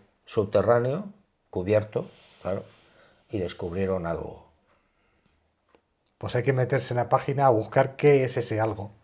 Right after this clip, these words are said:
Speaker 2: Pero es algo fascinante e increíble, de verdad, increíble. Y luego un tema que yo no recuerdo en las anteriores entrevistas haberte preguntado.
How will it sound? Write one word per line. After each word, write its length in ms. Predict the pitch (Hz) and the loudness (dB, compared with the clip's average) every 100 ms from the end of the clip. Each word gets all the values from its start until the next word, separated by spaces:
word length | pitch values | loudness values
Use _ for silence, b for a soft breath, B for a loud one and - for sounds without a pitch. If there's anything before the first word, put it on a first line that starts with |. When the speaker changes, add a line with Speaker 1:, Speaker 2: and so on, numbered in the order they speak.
| _ b b b b b b - | _ b b b b b b -2
Speaker 2:
Pero 180 | 120 123 | 4 6
es 120 | 135 | 10
algo 220 | 143 139 | 10 10
fascinante 600 | - 127 - 113 123 139 | 8 6 4 -2 2 4
e 60 | 139 | 4
increíble, 520 | 120 110 110 120 107 | 0 -2 0 0 0
de 60 | |
verdad, 260 | 101 104 117 | 0 2 0
increíble. 520 | 101 101 107 123 110 - b b b b b b b _ - | -2 -6 0 0 -2 -8 b b b b b b b _ -6
Y 220 | 135 127 | -2 10
luego 240 | 151 175 | 12 12
un 140 | 208 196 | 8 8
tema 260 | 135 120 | 6 6
que 160 | - 113 | 2 4
yo 320 | 120 180 202 | 10 10 10
no 320 | 123 120 143 196 | 2 4 10 10
recuerdo 600 | 175 160 - 156 160 160 | 12 10 12 12 12 12
en 40 | |
las 160 | 139 123 | 10 4
anteriores 320 | 110 127 156 | 2 6 6
entrevistas 680 | 160 131 127 135 160 156 - - - | 6 2 2 4 6 4 0 -20 -2
haberte 340 | 113 127 127 | 4 6 6
preguntado. 560 | 160 107 92 92 98 - | 2 0 -4 -6 -6 -6